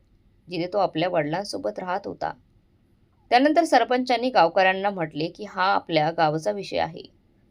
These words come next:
आपल्या मुलाची काळजी घ्यायला हवी. आपण असं करूया, एक दिवस एका घरून त्यांना जेवण आणि इतर गरजा पुरवूयात, ज्यामुळे ते मोठे होऊ शकतील आणि समाजात स्वतःचं स्थान निर्माण करू शकतील.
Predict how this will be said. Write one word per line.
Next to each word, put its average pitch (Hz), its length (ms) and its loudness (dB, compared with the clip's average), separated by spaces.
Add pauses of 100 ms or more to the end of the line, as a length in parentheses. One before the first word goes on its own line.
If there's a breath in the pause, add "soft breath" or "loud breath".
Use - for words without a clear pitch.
(360)
आपल्या 285 260 4
मुलाची 277 340 6
काळजी 202 340 6
घ्यायला 196 300 -2
हवी. 143 280 -12 (500)
आपण 190 220 -2
असं 180 240 -2
करूया, 180 520 -2 (800)
एक 262 180 0
दिवस 320 220 2
एका 262 220 4
घरून 208 420 0 (340)
त्यांना 190 240 2
जेवण 185 420 -2
आणि 185 280 -4
इतर 208 220 -4
गरजा 190 340 2
पुरवूयात, 175 520 -4 (500)
ज्यामुळे 165 300 0
ते 220 60 -8
मोठे 202 300 -4
होऊ 226 220 -4
शकतील - 400 -12 (720)
आणि 214 160 2
समाजात 269 400 4
स्वतःचं 294 440 -2
स्थान 202 340 0
निर्माण 165 340 -6
करू 147 200 -8
शकतील. - 380 -12